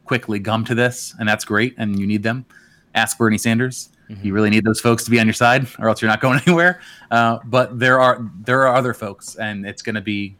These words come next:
Speaker 1: it's, it's gonna be a, a long-term, uh, fight and battle.
Speaker 2: Uh, yeah, I mean, I look in, I look in Richmond. Uh, Richmond re-, recently announced they were taking down the, um,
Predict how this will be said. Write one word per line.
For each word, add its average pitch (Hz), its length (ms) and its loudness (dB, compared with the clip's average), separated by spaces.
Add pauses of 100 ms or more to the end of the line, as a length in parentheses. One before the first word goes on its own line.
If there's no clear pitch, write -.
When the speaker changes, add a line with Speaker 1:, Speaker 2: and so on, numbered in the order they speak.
Speaker 1:
it's, - 320 -14
it's 113 180 -10
gonna 110 180 -4
be 101 140 -4
a, 98 260 -4
a 110 60 -2
long-term, 98 580 -4
uh, 92 220 -8
fight 98 320 -4
and 90 160 -12
battle. - 240 -14 (800)
Speaker 2:
Uh, 123 160 -8
yeah, 127 260 4
I - 40 0
mean, 123 140 -4
I 131 60 2
look 151 200 0
in, 120 260 -2
I 123 80 -4
look 131 160 -2
in 123 80 0
Richmond. 113 540 -4
Uh, 101 220 -2
Richmond 113 340 -4
re-, 101 140 -6 (120)
recently 110 420 -6
announced 98 320 -8
they 98 120 -6
were 92 80 -6
taking 95 280 -8
down 95 260 -4
the, 90 260 -10
um, 87 440 -10